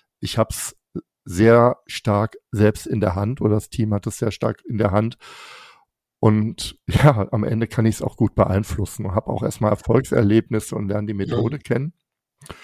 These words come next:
Speaker 1: Und, ähm, ich persönlich handhabe das so, das ist jetzt so ein bisschen meine Geschmacksrichtung.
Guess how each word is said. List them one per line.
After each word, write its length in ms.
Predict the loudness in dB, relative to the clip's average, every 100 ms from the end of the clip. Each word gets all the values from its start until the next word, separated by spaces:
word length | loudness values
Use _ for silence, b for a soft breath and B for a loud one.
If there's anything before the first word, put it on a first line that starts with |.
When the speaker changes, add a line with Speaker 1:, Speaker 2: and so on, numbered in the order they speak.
| B B B B 2
Speaker 1:
Und, 540 | 4 6 2 -2 -8 2
ähm, 540 | 6 8 8 4 -4 -10 _ _ _ -20 _ _ _ _ _ _ _ _ _
ich 220 | 0 0 2
persönlich 580 | 2 4 0 -2 -4
handhabe 460 | -4 -4 -2 -2 -2
das 240 | -6 -10 -8
so, 220 | -6 -6
das 200 | -6 -10
ist 140 | -6
jetzt 140 | -6 -4
so 80 |
ein 100 | -4
bisschen 340 | -4 -4 -4 -2
meine 340 | 0 0 0
Geschmacksrichtung. 960 | -2 -4 -6 -8 -10 -12 -8 -8 -8